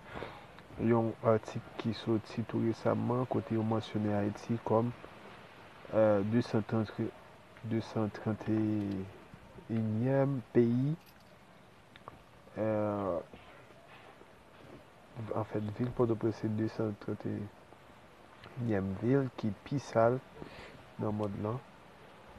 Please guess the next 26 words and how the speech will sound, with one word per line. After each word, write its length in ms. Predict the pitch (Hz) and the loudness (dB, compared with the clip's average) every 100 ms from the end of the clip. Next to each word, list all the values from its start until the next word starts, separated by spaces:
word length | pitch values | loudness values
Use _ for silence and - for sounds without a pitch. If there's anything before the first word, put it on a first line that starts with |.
| - | -4
Et 160 | - 117 | 2 2
que 220 | - 131 | 2 2
il 160 | 135 120 | 2 4
y 60 | |
a 40 | 117 | 4
un 80 | 107 | 4
député 460 | 107 110 107 113 | 2 0 0 0
dominicain, 760 | 107 104 104 104 98 - 135 156 - - - - | 2 2 0 -2 -4 0 0 0 -4 -16 -14 -4
les 100 | 101 | -2
Dominicains 520 | 98 98 101 98 110 | -2 -2 -2 -2 2
n'ont 120 | 104 | 4
pas 140 | 101 104 | 6 4
jamais 260 | 104 104 | 4 2
raté 220 | 104 101 104 | 2 2 2
l'occasion 540 | 104 - 104 101 101 | 2 4 2 2 -4
pour 120 | - 104 | 0 0
humilier 600 | 82 85 104 101 98 92 | 2 0 -2 -2 -2 -2
nous 120 | 110 147 | -2 -2
parce 180 | 101 - | -4 -2
que 100 | 98 | -2
nous 120 | 92 | 0
pas 160 | 87 90 | 2 2
fait 160 | - | 2
affaire 260 | 87 - 80 | 0 0 -2
nous 120 | 98 | -2
bien, 260 | 98 120 | -2 0